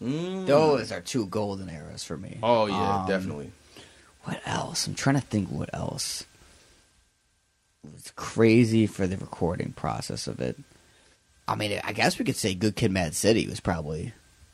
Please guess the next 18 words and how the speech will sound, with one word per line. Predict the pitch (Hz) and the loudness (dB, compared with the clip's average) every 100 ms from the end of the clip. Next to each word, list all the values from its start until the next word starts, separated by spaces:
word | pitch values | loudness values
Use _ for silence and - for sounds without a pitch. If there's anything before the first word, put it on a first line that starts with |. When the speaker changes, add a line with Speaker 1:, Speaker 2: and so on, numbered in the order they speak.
| _ _ _ _ - - _ _ _ - | _ _ _ _ -20 -20 _ _ _ 2
Speaker 1:
I | 117 | 4
would, | 156 170 - - 110 | 4 0 -6 -4 2
I | 139 | 2
would, | 165 160 123 - | 2 -2 -6 -2
I | 110 147 | 2 2
want | 151 147 139 | 2 0 -2
to | - | -4
be, | 120 123 120 117 110 - _ _ _ _ _ | 0 2 2 0 -4 -12 _ _ _ _ _
like, | 113 117 | 2 2
you | 110 | 0
see, | - 135 - | 0 0 0
honestly, | 90 110 123 - 131 | 2 4 4 4 2
I | - 104 | 4 2
wish | 101 127 127 | 4 2 4
I | 92 | 4
was | 120 113 | 4 4
around | 101 87 92 101 104 98 | 0 -2 0 0 0 -4
for, | - 98 98 95 92 | -4 0 2 2 -2